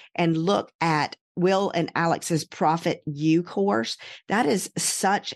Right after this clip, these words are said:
an inexpensive way to get information about starting your own business. And they have all kinds of forms, like Alex said in there. And it's possibly, if you don't understand finances, that's a good course to purchase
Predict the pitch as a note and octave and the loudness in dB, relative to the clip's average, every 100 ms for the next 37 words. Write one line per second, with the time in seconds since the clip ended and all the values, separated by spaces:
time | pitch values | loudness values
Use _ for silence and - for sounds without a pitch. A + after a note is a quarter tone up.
0 | _ - E3 D#3+ D#3 D3+ - _ _ A3 | _ 2 2 4 2 0 -4 _ _ 0
1 | A3 - - F3+ - F3 D#3+ D#3+ D3+ C#3+ | 0 -2 -2 -2 0 -2 0 2 2 2
2 | D3 - E3 E3 D#3 - - - - - | 0 -4 0 2 2 -2 -10 -20 -8 -2
3 | F#3+ G3+ F3 E3 E3 E3 C3+ B2+ - F#3 | 0 2 0 0 0 0 0 0 -2 -2
4 | D#3+ D#3+ D3+ D3 C#3+ C#3 C3+ D3 C#3+ C#3 | 0 2 2 2 2 0 0 0 2 0
5 | B2+ - - - F3 D#3 E3 E3+ - D#3+ | -2 -4 -12 -2 0 2 0 0 0 0
6 | D#3 C#3+ - E3 D#3 D3+ D3+ C#3+ - C#3+ | 0 -4 -2 0 0 0 -2 -2 -2 0
7 | D3+ C#3+ - - D#3+ D3 - D#3 D3+ D3 | 2 0 -4 -2 0 0 -2 0 2 2
8 | C#3+ - - - E3+ D#3+ D3 - - _ | 0 -4 -18 -8 0 0 0 -6 -14 _
9 | - E4 G#4 - D4 G3 F3 E3+ F#3+ F#3+ | -4 0 0 -2 -2 2 2 0 -2 2
10 | F3+ F#3 - E3 E3 D3+ C#3+ D3 D3+ D#3 | 2 2 0 0 0 0 -2 0 0 2
11 | D3 - D#3 D#3+ - D#3 D#3+ D3 - D3 | 0 -2 0 0 0 -2 0 -2 -2 0
12 | C3 C#3+ - F3 E3+ C#3 D3 - G#2 | 0 0 -4 -4 -2 -2 -2 0 -2